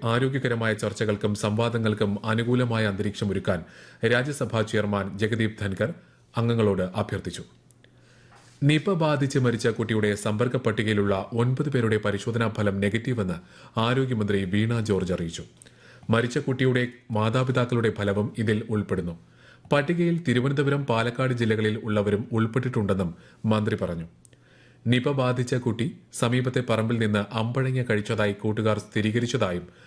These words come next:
അവിടെ വവ്വാലുകളുടെ സാന്നിധ്യം സ്ഥിരീകരിച്ചിട്ടുണ്ടെന്നും കൂടുതൽ പരിശോധനകൾ നടത്തിയാലേ കാരണം സ്ഥിരീകരിക്കാൻ കഴിയൂവെന്നും മന്ത്രി പറഞ്ഞു. സമ്പർക്ക പട്ടികയിൽ ഹൈറിസ്ക് വിഭാഗത്തിൽ നൂറ്റിയൊന്ന് പേരാണുള്ളത്. അതേസമയം നിപ വ്യാപനം തടയുന്നതിനുള്ള പ്രതിരോധ നടപടികൾ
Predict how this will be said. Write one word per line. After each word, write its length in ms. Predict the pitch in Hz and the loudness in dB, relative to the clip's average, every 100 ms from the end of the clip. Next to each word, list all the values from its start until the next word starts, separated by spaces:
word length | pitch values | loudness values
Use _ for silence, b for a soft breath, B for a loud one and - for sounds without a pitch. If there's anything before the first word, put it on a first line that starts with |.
| B B | B B
അവിടെ 260 | 110 110 101 - - _ _ - | -2 2 0 0 -14 _ _ -2
വവ്വാലുകളുടെ 560 | 120 117 131 135 127 117 | 0 2 2 2 2 0
സാന്നിധ്യം 500 | - 110 107 110 101 | 0 0 0 -2 -2
സ്ഥിരീകരിച്ചിട്ടുണ്ടെന്നും 880 | 113 107 110 110 113 101 95 117 165 B B B | -2 0 0 -2 -4 -2 0 -2 -6 B B B
കൂടുതൽ 360 | 135 143 160 | 2 2 0
പരിശോധനകൾ 640 | 151 117 110 123 117 117 113 | 0 0 2 0 2 2 2
നടത്തിയാലേ 520 | 107 98 110 101 101 107 | 0 0 0 2 0 0
കാരണം 300 | 110 117 113 | -2 -2 -6
സ്ഥിരീകരിക്കാൻ 640 | - 110 110 110 113 107 | -2 0 0 0 -2 -2
കഴിയൂവെന്നും 480 | 104 101 104 95 87 B B B | 0 0 0 0 -2 B B B
മന്ത്രി 260 | 104 104 98 | 0 0 0
പറഞ്ഞു. 300 | 90 85 85 B B B | -2 -6 -8 B B B
സമ്പർക്ക 420 | - 131 139 151 165 | 0 0 2 0 0
പട്ടികയിൽ 580 | 147 123 120 120 120 120 | 0 0 2 2 0 -4
ഹൈറിസ്ക് 500 | - 120 131 143 139 | -4 0 2 0 -2
വിഭാഗത്തിൽ 580 | 123 101 107 110 110 107 | 0 0 0 0 2 2
നൂറ്റിയൊന്ന് 460 | 107 120 135 120 107 | 2 2 2 2 2
പേരാണുള്ളത്. 580 | 101 95 92 87 85 87 - | 2 0 -2 -4 -6 -8 -4
അതേസമയം 520 | 101 107 110 95 107 170 B B B 123 | 0 0 0 -2 -2 -6 B B B 0
നിപ 280 | 127 160 | 0 0
വ്യാപനം 500 | 156 139 131 131 135 | 0 0 2 2 0
തടയുന്നതിനുള്ള 680 | 131 107 107 113 113 107 104 | 0 2 2 0 0 2 2
പ്രതിരോധ 580 | 101 107 101 123 127 131 | 2 0 0 2 0 0
നടപടികൾ 480 | 120 101 98 104 | 0 0 0 0